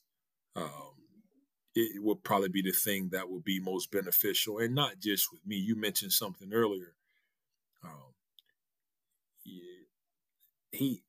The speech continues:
I can count on one hand the number of times he's seen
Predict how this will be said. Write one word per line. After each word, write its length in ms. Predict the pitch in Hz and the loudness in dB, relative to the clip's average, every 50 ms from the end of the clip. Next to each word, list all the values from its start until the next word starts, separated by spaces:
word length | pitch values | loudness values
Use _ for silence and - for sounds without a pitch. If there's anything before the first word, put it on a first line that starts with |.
| - - | -2 0
I 120 | 117 120 | 2 2
can 280 | - - 113 101 92 - _ _ _ _ - | 0 -2 -10 -10 -12 -16 _ _ _ _ -2
count 280 | - - 123 120 120 117 | 0 2 4 2 2 2
on 220 | 113 110 110 113 | 0 0 0 0
one 180 | 120 120 113 104 | 2 2 2 2
hand 340 | 101 123 127 120 113 107 104 | 2 4 4 4 2 0 -2
the 60 | 101 | -4
number 280 | 104 107 104 104 101 | -6 -6 -4 -2 -2
of 100 | 95 - | 0 0
times 400 | - - 113 107 104 98 92 - | 0 0 0 0 -2 -2 -4 -4
he's 220 | - 101 92 - - | -4 0 4 4 6
seen 380 | - 113 104 104 101 101 101 | 4 4 0 -8 -12 -14 -18